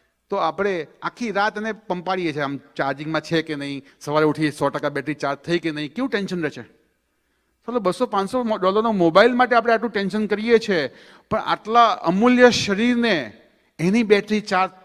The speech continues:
થઈ કે નહીં થઈ એ આપણે કોઈ વિચારતું નથી, કારણ કે એનું કોઈ મીટર નથી, એનું કોઈ ચાર્જિંગ સ્કેલ નથી, જેથી આપણને ખબર નથી પડતી કે બેટરી રોજની કેટલી ડિસ્ચાર્જ રહે છે. અને જેટલી બેટરી ડિસ્ચાર્જ રાખશો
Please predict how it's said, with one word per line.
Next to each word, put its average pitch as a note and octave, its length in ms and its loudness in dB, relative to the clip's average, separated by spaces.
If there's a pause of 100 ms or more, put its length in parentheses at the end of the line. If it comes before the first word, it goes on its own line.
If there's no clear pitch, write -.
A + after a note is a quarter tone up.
થઈ A#3+ 160 6
કે B3+ 160 -4
નહીં G#3 180 -2
થઈ E3 300 0 (320)
એ D#3 100 -6
આપણે D#3 280 -4
કોઈ D#3 220 -2
વિચારતું B2+ 520 -6
નથી, C3+ 220 -10
કારણ C3+ 220 -8
કે C#3 100 -8
એનું D3 140 -8
કોઈ D3+ 120 -2
મીટર D3 440 2
નથી, C#3 360 -2 (640)
એનું D3+ 180 -4
કોઈ E3 120 -2
ચાર્જિંગ D#3 500 -4
સ્કેલ A3 360 4
નથી, E3 340 -2 (340)
જેથી E3 220 0
આપણને F3 240 0
ખબર E3+ 260 0
નથી G3+ 180 -2
પડતી F#3 240 -6
કે F3 100 -2
બેટરી D3 400 -2
રોજની D3+ 380 -4
કેટલી E3 400 -6
ડિસ્ચાર્જ D#3 500 0
રહે C3+ 140 -2
છે. A2+ 240 -8
અને - 420 -14
જેટલી D3 360 -8
બેટરી F3+ 360 2
ડિસ્ચાર્જ E3+ 540 4
રાખશો D#3+ 460 2